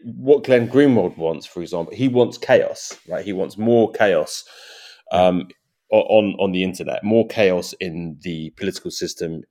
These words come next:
particularly in America, so that it destroys the system, right? Which is what will happen. Like Twitter, if left unchecked, if left un-, unmoderated, it, it will just destroy itself.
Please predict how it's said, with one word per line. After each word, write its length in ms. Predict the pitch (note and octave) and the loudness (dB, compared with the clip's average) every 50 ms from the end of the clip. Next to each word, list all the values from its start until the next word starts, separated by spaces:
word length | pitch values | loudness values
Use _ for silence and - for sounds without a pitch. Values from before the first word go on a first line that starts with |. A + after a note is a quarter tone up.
| F#2 - | -16 -16
particularly 340 | - - - F#2 - - F2+ | -14 -14 -14 -12 -10 -10 -10
in 80 | E2 E2 | -8 -4
America, 580 | F2+ G#2+ A#2 A#2 A2 - - G2+ F#2+ F#2+ F#2 _ _ _ _ _ _ | 2 4 4 4 4 4 2 2 2 2 0 _ _ _ _ _ _
so 220 | _ - - A#2 G2 | _ 0 0 2 2
that 100 | F#2 F2+ | 2 0
it 200 | G2 F2 - _ _ _ _ _ _ _ _ | -2 -2 -2 _ _ _ _ _ _ _ _
destroys 420 | - - - - G2+ F2+ E2+ E2 - | -12 -10 -8 -6 -4 -4 -4 -4 -8
the 100 | - - | -12 -8
system, 500 | - G2+ F#2 - - - - - - _ _ _ _ _ - | -4 -4 -4 -4 -6 -12 -14 -14 -14 _ _ _ _ _ -2
right? 240 | F#2+ G2 - - A2 | 0 0 0 0 0
Which 180 | A2+ C3+ C3+ - | 0 0 2 0
is 160 | D3+ C3 - | -2 -2 0
what 160 | D#3+ F3 B2 | 2 2 4
will 140 | A2+ A2+ G#2 | 2 0 -2
happen. 420 | A2 C3 B2 B2+ - - - - - | 0 0 0 0 -2 -8 -12 -10 -8
Like 240 | F2+ F2+ F2 - - | -4 -4 -4 -4 -6
Twitter, 480 | - - D#3 C#3 - - B2+ A2+ A2+ - - - _ _ - | -4 0 2 2 4 4 2 2 2 0 -8 -20 _ _ -4
if 180 | C#3 C#3 C3+ D3 | -4 -2 0 2
left 300 | C#3+ C#3 B2+ - - - | 2 2 2 0 -2 -2
unchecked, 540 | A2 G#2 G2+ - - F2 B1+ - - - - | 0 0 0 -2 -2 -2 -2 -2 -6 -12 -16
if 160 | G#2 - - | -14 -6 0
left 340 | A2+ A2+ G#2+ - - - - - | 2 2 2 2 0 -12 -10 -8
un-, 140 | G2+ G2 F#2+ - - _ - | -6 -6 -6 -8 -10 _ -6
unmoderated, 840 | F#2+ G2 G2 F#2 F#2 F#2 E2 E2 E2 E2 D#2+ D#2+ - - D2+ - - - - | -4 -2 -2 0 0 0 0 -2 -4 -4 -4 -6 -6 -8 -10 -10 -10 -10 -8
it, 340 | F2 F2+ - _ C#3+ - - - | -8 -8 -8 _ -20 -20 -12 -6
it 180 | G2 G2 - - | -6 -6 -4 -2
will 160 | A#2+ A#2 A#2 | -2 -2 0
just 220 | C3 B2+ A#2+ - | 0 -2 -2 -2
destroy 300 | - - - - C3 A#2+ | -4 -4 0 4 6 6
itself. 560 | G#2+ - - - - - - - - - - | 6 4 2 -4 -6 -6 -6 -8 -12 -14 -20